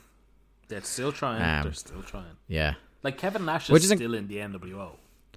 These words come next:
Speaker 2: Yeah, 'cause it's incredible. I, I think we've commented on this before, Lee, is that the gap actually between the N W O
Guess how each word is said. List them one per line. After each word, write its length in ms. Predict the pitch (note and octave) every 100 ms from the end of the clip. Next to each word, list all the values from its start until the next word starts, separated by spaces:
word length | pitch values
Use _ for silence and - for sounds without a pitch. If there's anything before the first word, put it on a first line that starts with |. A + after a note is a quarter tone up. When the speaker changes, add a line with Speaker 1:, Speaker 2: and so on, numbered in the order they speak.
| - - - -
Speaker 2:
Yeah, 460 | A#2+ C3 C3 A#2
'cause 200 | - C#3+ F3
it's 220 | F3+ G3
incredible. 520 | E3 D#3 F#3 A3+ F3+
I, 280 | B2+ C#3 D3+
I 40 |
think 200 | D3+ F3
we've 180 | C#3+ -
commented 540 | - A#2+ C#3+ D3+ B2+
on 160 | G#2+ G2
this 260 | F#2 F2 -
before, 680 | - - - G2 G#2+ A2
Lee, 320 | F#2 D#2+ D#2 D2
is 260 | E2 D#2
that 420 | F2+ E2 D#2+ - - - - - - - - - - - - - - - - D3+
the 120 | G#2
gap 500 | F2+ B2+ D3+ F#3+ - -
actually 520 | C3+ D3 - A#2 G2+
between 420 | F2 - A#2 G#2+
the 140 | G2+ G2+
N 160 | G#2
W 400 | G#2 G2 F#2+ F#2+
O 440 | F#2 F#2 F2+ E2+